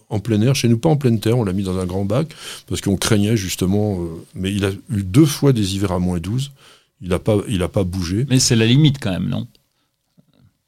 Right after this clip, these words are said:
Speaker 1: Je peux pas le dire, parce qu'on n'a
Speaker 2: Ouais,
Speaker 1: pas vu
Speaker 2: ouais,
Speaker 1: de
Speaker 2: ouais.
Speaker 1: dégâts par rapport à l'hiver. On a plus de dégâts sur les hivers, sur les étés très chauds.
Speaker 2: Oui.
Speaker 1: Euh, les canicules, par exemple, il aime pas du tout, donc parce qu'il habite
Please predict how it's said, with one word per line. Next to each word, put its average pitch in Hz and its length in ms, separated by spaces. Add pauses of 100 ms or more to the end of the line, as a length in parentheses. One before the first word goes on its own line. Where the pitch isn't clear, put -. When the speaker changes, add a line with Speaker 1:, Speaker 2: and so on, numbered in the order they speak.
(300)
Speaker 1:
Je - 100
peux - 120
pas 92 100
le 92 80
dire, 147 240
parce - 220
qu'on 101 200
n'a 110 60
Speaker 2:
Ouais, 113 60
Speaker 1:
pas 143 120
vu - 100
Speaker 2:
ouais, 170 100
Speaker 1:
de 113 100
Speaker 2:
ouais. 107 100
Speaker 1:
dégâts 127 380
par 151 240
rapport 113 320
à 107 40
l'hiver. 95 340 (280)
On 107 120
a 123 80
plus 160 260
de 143 100
dégâts 127 360
sur 120 220
les 104 280
hivers, 117 380
sur 113 180
les 107 200
étés 127 260
très 120 200
chauds. 101 300 (260)
Speaker 2:
Oui. 87 60 (100)
Speaker 1:
Euh, 92 420 (120)
les 104 160
canicules, 113 480
par 107 160
exemple, 110 280
il 95 60
aime 92 160
pas 120 140
du 98 160
tout, 135 200
donc 190 200
parce - 180
qu'il 107 180
habite 135 460